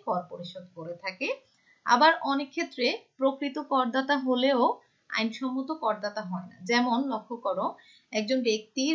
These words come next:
বিভিন্ন ব্যাংকে সঞ্চয় হিসেব রয়েছে, কিন্তু তার কোনো টিন নম্বর নেই, তাই সে,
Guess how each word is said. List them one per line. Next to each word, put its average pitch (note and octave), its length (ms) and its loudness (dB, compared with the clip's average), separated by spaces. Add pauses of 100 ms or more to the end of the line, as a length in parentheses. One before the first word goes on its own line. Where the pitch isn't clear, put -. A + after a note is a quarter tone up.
বিভিন্ন G#3+ 420 -4
ব্যাংকে G3+ 420 -4
সঞ্চয় G#3 460 -2
হিসেব F3+ 380 -10
রয়েছে, - 280 -16 (100)
কিন্তু B3 220 -2
তার C4 180 2
কোনো C#4 200 -4
টিন A#3+ 280 -2
নম্বর F#3 300 -4
নেই, - 220 -14 (380)
তাই A3 180 4
সে, B3 220 -4